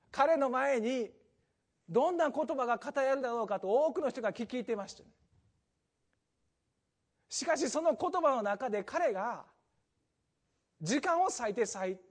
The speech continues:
割いて語ったことはその出来事でした。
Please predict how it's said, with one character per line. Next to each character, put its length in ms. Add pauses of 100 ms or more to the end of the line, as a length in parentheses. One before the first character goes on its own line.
(300)
割 160
い 40
て 400
語 200
っ 80
た 100
こ 140
と 120
は 140 (380)
そ 160
の 140
出 120
来 100
事 240
で 120
し 80
た。 60